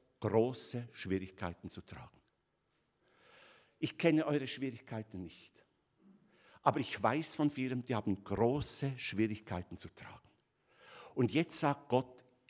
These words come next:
„In meiner Gerechtigkeit werde ich eines Tages in deinem Leben eingreifen und dich erhöhen und zeigen, wie du das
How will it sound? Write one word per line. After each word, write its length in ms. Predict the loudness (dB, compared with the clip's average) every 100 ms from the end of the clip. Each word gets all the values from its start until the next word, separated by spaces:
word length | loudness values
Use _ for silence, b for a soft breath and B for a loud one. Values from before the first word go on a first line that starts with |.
| _ 4
„In 360 | 6 6 6
meiner 420 | 6 6 6 4 2
Gerechtigkeit 1000 | 0 0 -2 -6 -12 -14 -14 -14 -14 -18 -20 -20 _ B B B B 2
werde 340 | 8 10 8
ich 200 | 2 0 -8 8
eines 560 | 10 10 6 4 2 2
Tages 400 | 4 4 2 2
in 300 | 4 4 6
deinem 420 | 6 6 4 4
Leben 400 | 4 4 4 0 4
eingreifen 680 | 6 6 4 0 -4 -8 -18 -20 b b b b b
und 400 | 6 6 4 0
dich 320 | 0 0 -12 -14 -4
erhöhen 520 | -2 0 -2 -2 -8 -14 _ _ _ B B B B
und 240 | 10 10 10
zeigen, 600 | 6 6 6 4 2 2 2
wie 180 | 2 2 0 6
du 320 | 8 8 2
das 540 | 0 2 2 -2 -10